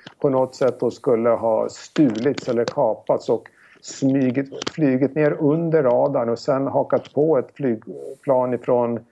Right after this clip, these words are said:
jag tror det var Singapore Airlines, som flög mot Europa och som kom samma rutt ungefär, och att det här malaysiska planet skulle smugit upp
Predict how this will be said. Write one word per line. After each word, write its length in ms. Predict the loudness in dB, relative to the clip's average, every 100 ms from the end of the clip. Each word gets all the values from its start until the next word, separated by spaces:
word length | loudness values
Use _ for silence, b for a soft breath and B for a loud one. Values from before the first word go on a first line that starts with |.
| b b
jag 80 | -4
tror 100 | 0
det 60 | 0
var 60 |
Singapore 720 | 0 -2 0 0 0 0 2
Airlines, 720 | 2 0 -2 -4 -14 -20 -12
som 180 | -8 -8
flög 480 | -4 0 2 0 -2
mot 260 | -6 -4
Europa 640 | -2 -2 -2 -2 -2 -2 -4 b b -6
och 120 | -4
som 240 | -2 -4
kom 300 | -2 -2 -2
samma 420 | -2 -2 -2 0
rutt 300 | 0 0 -2
ungefär, 440 | -4 -4 -2 0 2
och 200 | 0 -2
att 180 | -2 0
det 80 |
här 380 | 0 2 2 0
malaysiska 600 | 0 0 0 0 -4 -6
planet 280 | -4 -4 -4
skulle 240 | -2 -4
smugit 500 | -4 -6 -4 -4 0
upp 220 | 0 0